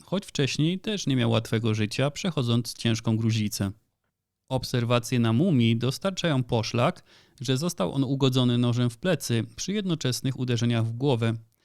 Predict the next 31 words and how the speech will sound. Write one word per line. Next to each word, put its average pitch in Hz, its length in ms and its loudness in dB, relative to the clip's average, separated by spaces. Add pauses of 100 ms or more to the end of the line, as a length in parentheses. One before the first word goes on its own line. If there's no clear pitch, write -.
(180)
Sam 110 300 0
przebieg 165 380 -2
wydarzenia 117 640 2
został 175 420 -4
również 117 500 0
bardzo 120 320 -2
szczegółowo 131 640 -2
opisany 131 540 -2
przez 113 200 -2
badaczy. 123 500 0 (720)
Jeden 113 260 2
napastnik 113 640 0
uderzał 113 540 0
ofiarę 113 400 2
z - 100 -6
całej 117 260 0
siły 117 280 0
w 110 60 -2
głowę, 127 400 2 (320)
a 151 180 0
drugi 139 400 0
wbił 123 280 2
jej 123 180 4
nóż 117 200 0
w - 120 -16
plecy, 135 480 -2 (100)
gdy 147 340 -4
wciąż 127 320 -2
stała 110 360 0
lub 120 200 -2
klęczała. 123 540 0